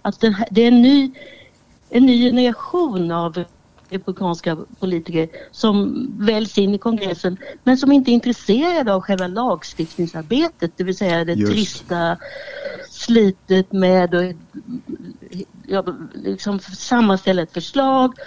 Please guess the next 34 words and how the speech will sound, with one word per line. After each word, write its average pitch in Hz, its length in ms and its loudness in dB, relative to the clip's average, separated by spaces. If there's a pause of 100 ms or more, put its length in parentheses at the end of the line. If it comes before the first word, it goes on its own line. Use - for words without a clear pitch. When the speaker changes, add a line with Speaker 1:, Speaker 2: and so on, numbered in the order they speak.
(120)
Speaker 1:
få 180 200 -6
stöd 247 460 2
för - 140 -12
det 220 420 -6 (340)
och 196 300 -8 (100)
gå 101 220 -4
ut 196 440 0
och, 170 320 -8
och, 170 60 -12 (160)
och 175 140 -10
försöka 185 340 -10
sälja 220 520 0
det. 185 220 2 (400)
Och 226 80 -4
det 214 120 4
där 190 160 0
är 311 60 0
väldigt 254 240 0
allvarligt. 185 720 -6
De 214 160 -6
vill 311 140 -2
hellre 262 240 -2
vara 202 200 -2
i 196 60 -4
Fox - 460 -12
News 220 480 -4
och 185 80 -8
bli 185 120 -6
stjärnor 208 720 -2
och 202 80 -6
kunna 185 260 -6
samla 175 340 -6
in 170 200 -2
jättedonationer 175 1400 -2